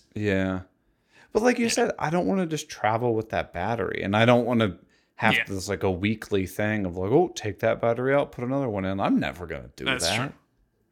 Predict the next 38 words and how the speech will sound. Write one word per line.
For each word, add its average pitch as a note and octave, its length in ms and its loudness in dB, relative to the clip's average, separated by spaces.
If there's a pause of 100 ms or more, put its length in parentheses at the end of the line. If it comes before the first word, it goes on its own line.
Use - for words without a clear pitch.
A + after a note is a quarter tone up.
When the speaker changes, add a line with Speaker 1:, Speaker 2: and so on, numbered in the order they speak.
Speaker 2:
Yeah, A#2+ 260 -2
it's A#2+ 120 -6
true. - 260 -8 (160)
That's - 140 -20
true. - 260 -16 (400)
Speaker 1:
Ugh. F#2 220 -6 (1040)
You C#3 100 8
know G#3+ 120 12
what F#4 100 4
I C4+ 80 8
did C3 400 2
just A2+ 300 0
see, F#2 360 0
and A2+ 160 2
I'm A#2 100 4
curious C#3+ 380 0
to C3 80 -2
hear A#2+ 200 -4
your G#2 120 0
thoughts G2 340 0
on F#2 100 -2
this, F2+ 220 -4
especially G#2 420 -2
'cause G2+ 220 -6
you G2 120 -4
have F#2 220 0
employees. - 760 -6 (800)
Speaker 2:
Mm-hmm. D3+ 300 -4
Speaker 1:
SawStop - 920 2 (520)
released G#2 600 2
a G#2 160 -2
cheaper, - 920 -4 (880)
more B2 420 2
portable A#2+ 720 4
Speaker 2:
Oh. D#2+ 40 -12
Speaker 1:
job E2+ 340 0
site - 320 -6
saw. - 360 -8